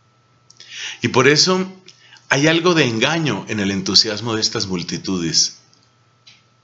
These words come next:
Parece que el gesto discreto que ha escogido Cristo, no entrar en un enorme y vistoso caballo, sino en un humilde burrito,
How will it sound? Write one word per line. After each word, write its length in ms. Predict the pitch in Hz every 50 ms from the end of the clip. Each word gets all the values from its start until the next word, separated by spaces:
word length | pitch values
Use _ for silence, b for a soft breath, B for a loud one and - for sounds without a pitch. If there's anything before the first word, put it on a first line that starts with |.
| _ -
Parece 400 | 95 95 101 104 98 120 113 101
que 80 | 110
el 100 | 104 92
gesto 400 | - 113 107 - - - 123 104
discreto 640 | 92 90 87 - - - 120 127 139 139 - 101 82
que 100 | - 98
ha 40 |
escogido 500 | 95 104 - 107 92 101 104 95 95 92
Cristo, 560 | 95 120 120 123 113 - - - - 85 78 80 - _ _ _ _ _ _ _ _ _ _ _ _ _ _ b b b b b b -
no 240 | 95 98 107 113
entrar 640 | 117 123 123 - 143 143 143 135 120 101 - - -
en 140 | 107 95 95
un 120 | 98 107
enorme 460 | 113 113 117 131 135 131 127 123 110 92
y 60 | 90
vistoso 500 | 87 85 - - - 98 92 - 107 -
caballo, 520 | - 92 92 101 104 101 82 82 82 78 - - b b b b b b b b b b b b
sino 520 | - - - 120 113 104 104 101 98 98 -
en 180 | 101 101 101 110
un 360 | 123 135 135 131 139 135 -
humilde 680 | - 104 95 92 95 110 123 123 117 101 85 80 85 82
burrito, 720 | 76 69 73 85 85 82 95 120 139 131 - - 135 123